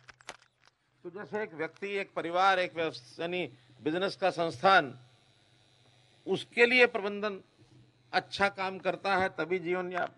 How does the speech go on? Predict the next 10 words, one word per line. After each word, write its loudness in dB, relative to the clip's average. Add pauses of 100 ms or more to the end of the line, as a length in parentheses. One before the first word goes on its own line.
(100)
यानी -6 (260)
सफलता 0
मिलती -2
है, 0 (640)
वैसे -2
ही -4
सरकार -4
में -8
होता -12
है। -16